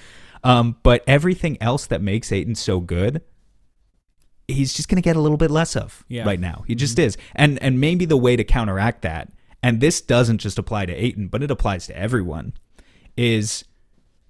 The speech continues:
Speaker 1: let your defense create your offense in the first place.
Speaker 2: Yes,
Speaker 1: In the,
Speaker 2: absolutely.
Speaker 1: in the one game, in the one game the Suns won this week, they beat O K C by twenty. They had fourteen steals. Devin Booker was,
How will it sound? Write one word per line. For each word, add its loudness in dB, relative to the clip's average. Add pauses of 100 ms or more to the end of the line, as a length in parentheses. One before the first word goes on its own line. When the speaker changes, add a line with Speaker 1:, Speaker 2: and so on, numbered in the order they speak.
(360)
Speaker 1:
let 2
your 2
defense -2
create 0
your 0
offense -6
in -10
the -8
first -8
place. -12
Speaker 2:
Yes, -6
Speaker 1:
In 4
the, 4
Speaker 2:
absolutely. 0
Speaker 1:
in 6
the 4
one 2
game, 0
in 0
the 0
one 0
game 0
the 0
Suns -2
won -2 (120)
this -4
week, -8
they -2
beat -2
O 2
K -4
C -8
by -6
twenty. -6 (240)
They 2
had -2
fourteen -4
steals. -8 (340)
Devin 2
Booker 2
was, -2